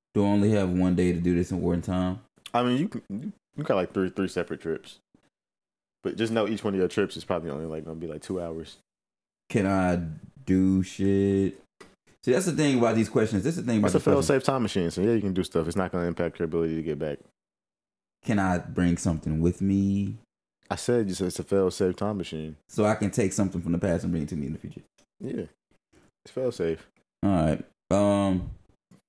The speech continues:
Speaker 1: I can't really answer this question, though, 'cause, like, I think too deep,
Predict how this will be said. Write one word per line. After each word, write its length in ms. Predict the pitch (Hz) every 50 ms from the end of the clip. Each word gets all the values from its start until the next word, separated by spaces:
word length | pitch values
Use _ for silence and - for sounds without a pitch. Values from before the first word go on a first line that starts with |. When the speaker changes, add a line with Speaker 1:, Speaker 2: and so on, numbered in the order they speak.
| _ _ _ _
Speaker 1:
I 100 | - 113
can't 280 | - - 160 139 131 120
really 260 | 117 110 101 90 92
answer 160 | 98 104 98
this 140 | 98 90 87
question, 340 | - 104 95 104 - 107 104
though, 140 | 101 101 95
'cause, 260 | - - 98 90 80
like, 420 | 90 87 82 85 80 - - - - _ _ _ _ _ _ _ _ -
I 100 | - 95
think 300 | - - 98 95 - -
too 160 | - 107 95
deep, 420 | 87 87 95 98 101 - - -